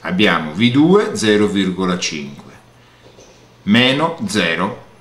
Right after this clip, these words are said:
perché all'istante t ugual zero la macchina è ferma, diviso uno meno zero, uno. Quindi il risultato è zero virgola cinque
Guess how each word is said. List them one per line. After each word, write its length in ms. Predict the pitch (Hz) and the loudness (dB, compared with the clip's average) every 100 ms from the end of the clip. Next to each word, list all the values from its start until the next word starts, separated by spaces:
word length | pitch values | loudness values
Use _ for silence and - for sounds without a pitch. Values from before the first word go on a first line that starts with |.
| - | -18
perché 320 | - 87 - 87 | -12 -10 -6 -4
all'istante 580 | 90 - 107 90 87 | -6 -4 -2 -2 -4
t 80 | - | -2
ugual 360 | 101 92 127 120 | -2 0 -2 -2
zero 260 | 87 92 104 | -4 -2 0
la 80 | |
macchina 380 | 87 82 - 82 | 0 -4 -8 -12
è 40 | 78 | -14
ferma, 540 | - 67 65 - - _ _ - _ _ | -16 -18 -20 -20 -20 _ _ -20 _ _
diviso 800 | 139 156 101 92 90 143 - - - _ _ - | 0 2 2 0 -2 -6 -6 -16 -20 _ _ 0
uno 500 | 127 123 143 - - | 2 2 0 -4 -4
meno 280 | 104 104 95 | 0 0 0
zero, 500 | - 76 73 82 - | -4 -12 -12 -14 -14
uno. 460 | 107 82 78 80 - _ _ _ _ | -12 -10 -10 -14 -18 _ _ _ _
Quindi 180 | 110 95 | -2 0
il 60 | |
risultato 500 | 101 135 127 107 98 | 0 -2 0 0 0
è 120 | 87 - | -4 -2
zero 400 | - 135 98 85 | 2 4 2 -2
virgola 560 | 82 104 87 98 139 | -2 -2 -2 -4 -4
cinque 680 | 143 92 82 80 - 104 120 | -4 -6 -6 -8 -8 -8 -8